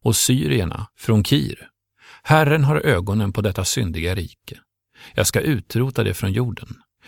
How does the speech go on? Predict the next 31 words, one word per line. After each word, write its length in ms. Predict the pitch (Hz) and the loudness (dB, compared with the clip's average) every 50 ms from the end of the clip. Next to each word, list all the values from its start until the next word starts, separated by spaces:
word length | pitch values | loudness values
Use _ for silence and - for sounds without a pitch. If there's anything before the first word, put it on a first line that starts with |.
| - - - | -20 -12 -4
men 160 | - 113 113 | -2 0 2
helt 420 | 98 92 135 175 170 160 156 - 156 | 2 2 2 2 0 0 -2 -2 -2
och 80 | 143 | -2
hållet 320 | 127 131 110 98 95 95 - | 0 0 0 -2 -2 -2 -2
ska 140 | - - 117 | 0 0 0
jag 100 | 117 104 | 0 0
inte 180 | 90 - 92 | -2 -2 -2
utplåna 480 | - 120 104 - - - 92 98 104 101 | -4 -4 -4 -6 -8 -6 -4 -4 -2 -4
dem. 180 | 92 - - - - _ _ _ _ _ - - - - - | -4 -8 -12 -18 -20 _ _ _ _ _ -20 -20 -20 -10 -4
Jag 100 | - 95 | 0 2
har 100 | 101 107 | 4 4
befallt 520 | 113 - - - - 117 131 135 127 - | 4 4 2 4 4 4 4 4 2 0
att 120 | 110 110 - | -2 -2 -2
Israel 540 | - 135 101 87 - - - 117 110 110 101 | -2 -2 -2 -2 -2 -2 -2 0 -2 0 -2
ska 200 | - - - 104 | -2 -2 -2 -2
skakas 640 | - - - 147 117 87 87 - - - 120 - - | -2 0 0 2 2 2 0 -2 -2 -2 -2 0 -2
av 120 | 95 - - | -2 -2 0
andra 340 | 135 107 92 90 127 139 | 0 2 2 2 0 -2
folk, 580 | 127 - - - - - - _ _ - - - _ _ - - - | -2 -4 -6 -10 -12 -12 -20 _ _ -20 -20 -20 _ _ -20 -16 -8
som 200 | - - 107 98 | -2 0 2 2
man 140 | 95 98 101 | 2 2 0
sållar 420 | - - 147 120 95 87 87 101 | 2 2 2 2 2 2 2 0
vete, 580 | 104 113 127 98 - - _ _ - - 104 - - _ - - - - - | 2 2 2 0 0 -4 _ _ -8 -8 -8 -8 -12 _ -20 -20 -16 -4 0
utan 340 | 123 117 92 - - 117 113 | 2 2 2 2 2 2 2
att 80 | 107 | 4
det 100 | - 120 | 4 4
minsta 460 | 123 135 113 95 92 - - - - | 4 4 4 2 2 0 -2 -2 -4
korn 380 | - - - 151 139 104 92 87 | -4 -2 -2 0 0 0 0 -2
faller 240 | - - 87 87 90 | -2 -2 0 0 0
till 120 | - 107 | 0 0
marken. 460 | 110 127 139 127 - - - - - | 2 2 0 -2 -4 -8 -12 -12 -12